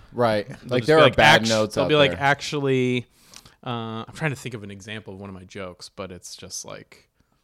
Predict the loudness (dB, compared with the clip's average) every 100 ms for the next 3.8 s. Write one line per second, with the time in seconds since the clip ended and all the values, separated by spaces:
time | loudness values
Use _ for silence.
0 | _ -4 -4 -4 -6 -8 -8 -12 -14 -14
1 | -12 -6 -6 -4 -8 -6 -4 -4 -6 -10
2 | _ -8 -4 -2 -4 -4 -4 -4 -6 -6
3 | -4 -4 -6 -14 _ _ -16 -16